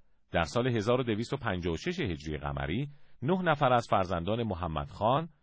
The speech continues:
پسر حسن علی بیک، به حاج محمد باقر رشتی، مرجع تقلید در اصفهان، مراجعه و با کمک محرر حکم بر بطلان و تقسیم وقف گرفتند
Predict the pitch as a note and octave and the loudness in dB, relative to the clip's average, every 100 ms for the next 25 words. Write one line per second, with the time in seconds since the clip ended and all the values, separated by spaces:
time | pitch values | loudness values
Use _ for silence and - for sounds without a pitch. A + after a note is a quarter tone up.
0 | - - - G#2+ D#3+ E3 D3 B2+ - G2+ | -20 -6 -4 0 2 2 0 -2 0 -2
1 | - E2 D2 F2 C3+ D#3+ - - - - | -2 -4 -2 0 0 -2 -10 -20 -20 -20
2 | _ C3 E3+ D3 B2 G2+ A2 A2 G#2+ G#2+ | _ 0 0 4 2 4 0 0 0 0
3 | F#2 G#2 G2 D#3 F3 B2+ F2 - F2 D#2+ | 0 0 0 -2 -2 0 -2 -4 -4 -4
4 | - - G#2 G#2 C3+ D#3 A#2+ F2+ D#2 C#3+ | -8 -2 0 2 0 -4 -4 -6 -4 -6
5 | D3 G2+ E2+ E2 - D#2 E2+ C#2+ - F#2 | -2 -2 -2 -6 -4 -2 0 -2 -4 -2
6 | F2 E2 E2+ E2 B2 C#3+ - - - - | 0 0 0 0 0 -2 -12 -20 -20 4
7 | F#2 F#2+ G2+ - C#3+ E3+ F3+ D3+ A2 G2+ | 6 6 4 2 2 2 0 0 2 2
8 | D#2 D#2+ A2+ D#3 D#3+ - - - _ D#3+ | 2 4 4 2 -2 -8 -20 -20 _ -2
9 | F#3 E3+ D#3 D3+ C3+ A2 G2 A2+ C#3+ E3 | 0 -2 2 2 2 0 0 2 0 2
10 | C#3+ - F2 - A2+ C3 A2 A#2+ D2+ - | -2 -2 -4 -4 -4 -4 -2 -2 -2 -6
11 | E2+ D2+ - C#2+ B1+ - | -4 -4 -6 -10 -12 -18